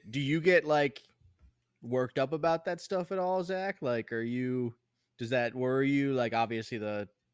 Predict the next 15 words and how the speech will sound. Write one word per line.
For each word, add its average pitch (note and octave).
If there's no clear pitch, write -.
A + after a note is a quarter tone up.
Saudi A2+
stuff G#2
we G2
kinda G2+
touched A2
on G#2+
a G2+
minute G2+
ago, G2
that F#2+
comes G#2
out G2
kinda F#2
afterwards. F#2
Like, F2